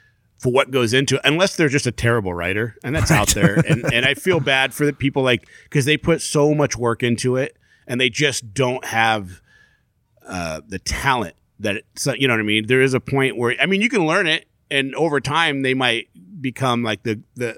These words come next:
Speaker 1: they might become great, but that, you know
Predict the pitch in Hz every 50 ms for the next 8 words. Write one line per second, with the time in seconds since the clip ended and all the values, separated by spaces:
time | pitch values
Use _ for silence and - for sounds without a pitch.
0 | - _ - 147 131 123 120 117 120 123 117 107 98 113 - 117 104 98 107 98
1 | 98 - - _ _ _ _ _ _ _ _ _ _ _ _ _ _ _ _ _
2 | _ _ - 120 - - 131 120 117 - - - 156 135 117 101 98 98 98 -